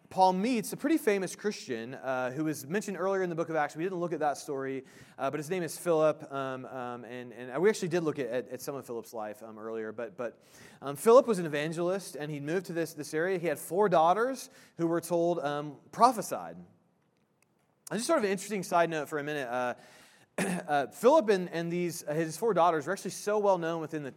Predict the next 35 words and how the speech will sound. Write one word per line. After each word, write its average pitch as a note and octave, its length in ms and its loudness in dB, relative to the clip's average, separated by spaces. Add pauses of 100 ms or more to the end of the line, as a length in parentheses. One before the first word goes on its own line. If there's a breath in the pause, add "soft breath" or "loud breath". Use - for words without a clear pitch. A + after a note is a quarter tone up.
(100)
the C3 60 -8
early E3 240 0
church G#3 420 2
that D3+ 320 4
they, D#3 240 2
uh, C3+ 340 2
their E3 180 0
graves D3 500 0
were E3 80 -8
sort F3 180 -4
of D3 80 -4
marked D3 300 -4
as C#3+ 140 -8
a, B2 280 -2
as B2 200 -4
a, A2+ 300 -4
as B2+ 120 -8
an C3+ 60 -8
important C#3+ 360 -6
place. F3 420 -4 (420 loud breath)
And E3 120 -6
so E3+ 260 4
in, E3 260 0
in E3 80 -4
about G#3+ 240 2
three G#3 160 -4
hundred F#3 220 -2
A D#3 120 2
D D3 160 -2
or D3 80 0
so, C3 580 -2
a, C3 120 -2
a C3+ 60 -2 (180)
guy D#3+ 100 4
named E3 260 -4